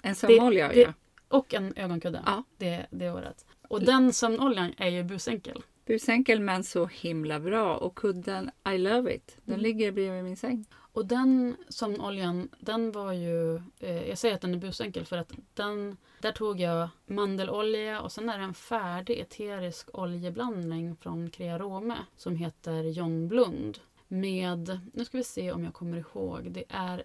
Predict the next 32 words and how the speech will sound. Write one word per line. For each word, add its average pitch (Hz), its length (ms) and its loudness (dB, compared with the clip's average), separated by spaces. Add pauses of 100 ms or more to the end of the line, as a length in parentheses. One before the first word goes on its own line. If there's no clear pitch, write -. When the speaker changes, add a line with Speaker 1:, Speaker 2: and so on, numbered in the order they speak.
Speaker 2:
läkevänderot, 214 1200 -4 (220)
nardusört 196 1200 -4
som 214 180 -6
jag 190 80 -2
inte 185 200 -4
riktigt 180 280 -10
vet 175 340 -8
vad 175 160 -4
det 196 140 -6
är. 233 360 -4 (120)
Och 196 140 -10
så - 260 -6
är 196 260 -2
det 185 200 -6 (280)
kamomill 208 800 -6 (260)
och - 200 -16
en 196 260 -6
fjärde 170 280 -6
sak 165 260 -12
som 180 160 -8
jag 175 100 -8
inte 170 240 -8
minns. 175 260 -8
Men 220 140 -4
den, 240 140 -4 (280)
den, 262 420 6
den 302 240 6
blandningen 165 600 -2
är 156 260 -8
så - 180 -10
himla 160 600 -4 (280)
perfekt. - 720 -6